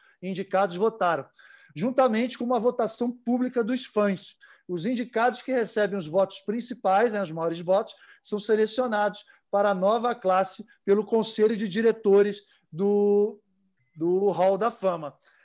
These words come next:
Eh, finally, George, Uh, another question, the, the last one. Will we have an official ceremony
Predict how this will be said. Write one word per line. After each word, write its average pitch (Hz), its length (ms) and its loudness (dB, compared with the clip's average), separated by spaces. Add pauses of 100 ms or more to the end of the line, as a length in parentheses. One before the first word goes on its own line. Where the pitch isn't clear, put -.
(340)
Eh, 233 320 4
finally, 247 760 0
George, 196 460 0 (680)
Uh, 170 420 -4 (240)
another 233 300 0
question, 202 460 -2
the, 202 240 2
the 220 160 4
last 240 260 2
one. 160 220 -8 (600)
Will 269 300 2
we 262 200 2
have 220 460 2
an 208 140 -6
official 247 600 -2
ceremony 220 920 -4